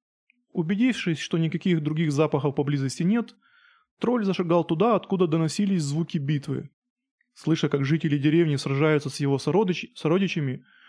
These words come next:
он начал обильно испускать слюну, представляя людей, которых он там найдет. Наслаждение мягкой, чудесной человечиной. Гурман среди троллей.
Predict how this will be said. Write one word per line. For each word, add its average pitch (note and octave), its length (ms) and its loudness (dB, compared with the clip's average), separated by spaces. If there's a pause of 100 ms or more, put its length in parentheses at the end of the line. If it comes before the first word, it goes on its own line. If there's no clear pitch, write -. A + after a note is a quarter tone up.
(200)
он G3 220 4
начал F#3+ 520 -2
обильно F3 460 0
испускать D#3 460 -4
слюну, C#3+ 540 -2 (240)
представляя C#3 440 -2
людей, C3+ 580 -2 (220)
которых D3 460 -2
он C#3+ 180 -2
там C3+ 240 -2
найдет. A2 560 -4 (640)
Наслаждение C#3 680 -4
мягкой, C#3 580 -2
чудесной C3+ 500 -4
человечиной. C3+ 800 -2 (580)
Гурман D#3+ 420 0
среди C3+ 280 -4
троллей. B2+ 520 -4